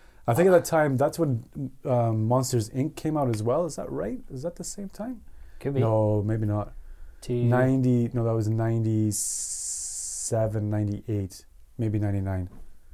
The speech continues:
Speaker 2: Oh, that's, I think Monster, Inc probably be what? Early, early noughties.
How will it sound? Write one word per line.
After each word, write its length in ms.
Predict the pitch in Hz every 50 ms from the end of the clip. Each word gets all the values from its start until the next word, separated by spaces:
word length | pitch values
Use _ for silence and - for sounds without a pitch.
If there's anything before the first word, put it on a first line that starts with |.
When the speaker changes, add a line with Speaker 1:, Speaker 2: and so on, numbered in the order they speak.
| - -
Speaker 2:
Oh, 140 | 95 98 82 - - - - -
that's, 340 | 117 104 - - - - - - - - - - - - - - - - - 202 170 -
I 100 | - 95
think 240 | - - 117 110 - - - -
Monster, 360 | 127 120 117 117 - - 120
Inc 160 | 107 104 104 - -
probably 240 | - - 110 101 101
be 100 | 98 101
what? 260 | 104 98 98 - - - - - - - - - - - -
Early, 460 | 120 117 110 107 107 107 104 101 - - - -
early 160 | 113 104 104
noughties. 380 | 104 104 107 101 - 101 -